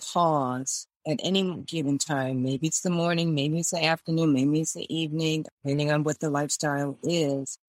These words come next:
Pause so that you can, I'm going to say, hear it.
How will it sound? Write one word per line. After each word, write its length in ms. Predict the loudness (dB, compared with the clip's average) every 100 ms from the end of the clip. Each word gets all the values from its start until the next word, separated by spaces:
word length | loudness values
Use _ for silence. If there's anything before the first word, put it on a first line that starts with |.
| -4
Pause 320 | 4 6 6
so 120 | 2 -2
that 220 | -4 -4
you 80 | -4
can, 280 | -4 -6 -8 _ -4
I'm 140 | -2
going 240 | 0 0 -2
to 160 | -2
say, 420 | -2 0 0 -2 -6 _
hear 280 | -4 -2 -2
it. 260 | -6 -10